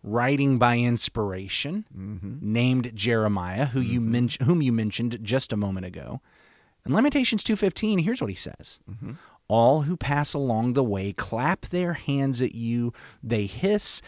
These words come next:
Speaker 1: and wag their heads at the daughter of Jerusalem.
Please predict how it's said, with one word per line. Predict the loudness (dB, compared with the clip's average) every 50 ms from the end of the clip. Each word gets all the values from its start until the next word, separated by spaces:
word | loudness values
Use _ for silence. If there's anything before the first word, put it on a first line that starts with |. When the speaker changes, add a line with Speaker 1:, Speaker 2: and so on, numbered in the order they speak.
| -18 -20 -8 -2
Speaker 1:
and | 0 2 2 2 2
wag | 4 4 4 4 4 2 0 -2 -2 -2
their | -2 -2 -2 -4
heads | -6 -2 2 4 4 4 4 2 -2 -8 -6 -4
at | -6 -6 -4
the | -6 -8
daughter | -8 -8 -4 0 2 4 6 6 6 4 2 0
of | 0 -2 -4
Jerusalem. | -4 -4 -6 -2 0 0 0 0 -2 -4 -2 -4 -4